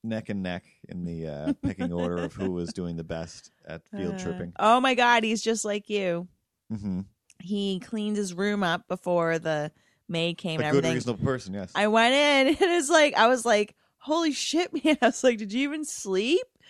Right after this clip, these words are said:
Speaker 2: in here?" His bed was made and everything.
Speaker 1: Yeah.
Speaker 2: I didn't know which bed
Speaker 1: Well,
Speaker 2: he was
Speaker 1: all,
Speaker 2: in.
Speaker 1: well, all of you dirty dirtbags are ro-, throwing your business cards around
Speaker 2: He even
Speaker 1: like
Speaker 2: put
Speaker 1: they're
Speaker 2: his, like, suitcase all the
Speaker 1: Yeah.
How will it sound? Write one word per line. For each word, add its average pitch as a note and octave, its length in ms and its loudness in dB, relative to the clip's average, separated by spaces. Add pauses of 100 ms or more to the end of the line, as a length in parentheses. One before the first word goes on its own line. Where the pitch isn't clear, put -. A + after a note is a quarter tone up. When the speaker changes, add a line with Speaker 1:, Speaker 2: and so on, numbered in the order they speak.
(220)
Speaker 2:
in F4 140 -2
here?" F#4 220 4
His B3 140 2
bed G#3 460 0
was A#3 200 -6
made A3+ 280 2
and A3+ 80 0
everything. A3+ 220 0
Speaker 1:
Yeah. A3 60 2
Speaker 2:
I - 40 4
didn't A3+ 120 0
know G#3+ 100 0
which G3+ 200 -4
bed G3 140 4
Speaker 1:
Well, B3+ 80 6
Speaker 2:
he - 80 0
was D3 80 2
Speaker 1:
all, E3 60 2
Speaker 2:
in. E3 180 -4 (140)
Speaker 1:
well, A2 120 -2
all D3 180 0
of C#3+ 80 -6
you D3 120 -2
dirty B2 420 -2
dirtbags G#2 680 -4
are G2 80 -6
ro-, G2 640 -8
throwing C3 540 -4
your A2+ 200 -6
business B2 640 -4
cards G#2 300 -4
around G2+ 240 0
Speaker 2:
He - 60 2
even - 160 0
Speaker 1:
like E4+ 80 0
Speaker 2:
put E4 120 6
Speaker 1:
they're E4+ 100 2
Speaker 2:
his, C#4+ 120 -2
like, A#3+ 240 2
suitcase C#4 520 -2
all A#3 200 4
the A#3+ 60 2
Speaker 1:
Yeah. A#3 40 0